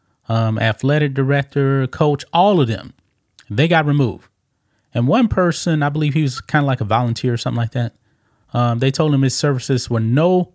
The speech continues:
longer needed. And there was gonna be an investigation on if this actually happened.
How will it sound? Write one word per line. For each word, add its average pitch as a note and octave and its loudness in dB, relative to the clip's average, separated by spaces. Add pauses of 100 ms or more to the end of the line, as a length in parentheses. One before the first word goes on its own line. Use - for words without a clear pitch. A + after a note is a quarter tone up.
longer D3 0
needed. B2+ -2 (1400)
And C#3 4
there F#3 2
was F3 0
gonna D#3 0
be D3 0
an C3 2
investigation C#3 -2 (400)
on D#3+ 2 (520)
if G3 0
this F#3 0
actually E3+ -2
happened. D#3+ -4